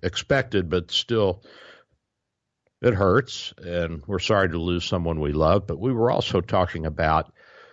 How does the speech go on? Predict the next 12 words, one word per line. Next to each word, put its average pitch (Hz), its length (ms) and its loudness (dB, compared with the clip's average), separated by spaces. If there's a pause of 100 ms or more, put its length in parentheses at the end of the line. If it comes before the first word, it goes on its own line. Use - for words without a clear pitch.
(440)
our 87 160 2
longevity 95 1000 0
and 76 240 -4
the 76 60 -2
full 110 300 4
lives 117 380 4
that 76 100 -4
many 90 240 -4
of 82 140 -4
us 76 180 -8
are 82 120 0
leading. 82 500 -4